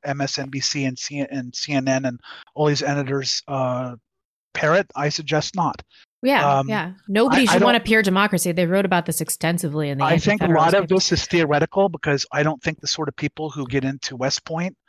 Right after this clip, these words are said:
Speaker 1: are going to be able to disabuse themselves of the American exceptionalist, uh, you know, democracy no matter what bullshit. Uh, I don't even think it might happen in Sweden. Sweden is a case where if you had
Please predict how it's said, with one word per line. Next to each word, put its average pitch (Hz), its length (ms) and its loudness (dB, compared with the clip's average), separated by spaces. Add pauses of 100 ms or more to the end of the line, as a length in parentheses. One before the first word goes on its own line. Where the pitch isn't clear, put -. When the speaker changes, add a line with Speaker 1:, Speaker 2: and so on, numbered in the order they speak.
(380)
Speaker 1:
are 143 120 0
going 139 320 -2
to 135 260 -2
be 135 100 0
able 139 220 0
to 127 160 -14
disabuse 139 460 -4
themselves 151 540 -2
of 127 140 -8
the 131 200 -2
American 139 580 -2 (420)
exceptionalist, - 800 0 (480)
uh, 131 360 0 (160)
you 151 200 -6
know, 127 320 -2 (100)
democracy 147 560 0
no 143 120 0
matter 143 280 2
what 139 240 0 (120)
bullshit. 165 500 -2 (500)
Uh, 135 240 2
I 139 120 2
don't 151 160 2
even 156 180 2
think 151 200 -2
it 156 80 0
might 151 160 2
happen 147 320 2
in 135 100 2
Sweden. 147 460 -4
Sweden 160 360 -2
is 165 140 -2
a 151 40 -8
case 143 460 -2
where 135 280 0 (320)
if - 140 -6
you 147 100 0
had 139 140 2